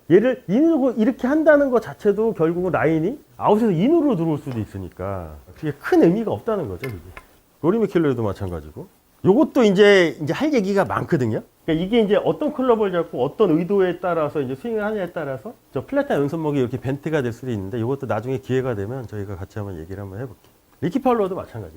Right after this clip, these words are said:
이거는 그러니까 여기 있는 영상들이 많이 있는데 대부분 공통적이에요. 토니 피나우도 그렇고, 그렇죠? 젠더 셔플리도 그렇고, 맥스 호마.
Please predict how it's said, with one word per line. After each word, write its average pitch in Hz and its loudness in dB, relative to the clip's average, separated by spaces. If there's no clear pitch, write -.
이거는 220 2
그러니까 180 2
여기 226 4
있는 233 6
영상들이 190 2
많이 139 -2
있는데 113 0
대부분 247 0
공통적이에요. 123 -2
토니 262 -4
피나우도 135 -2
그렇고, 85 -12
그렇죠? 110 -12
젠더 160 0
셔플리도 113 -6
그렇고, 69 -14
맥스 123 -6
호마. 143 -2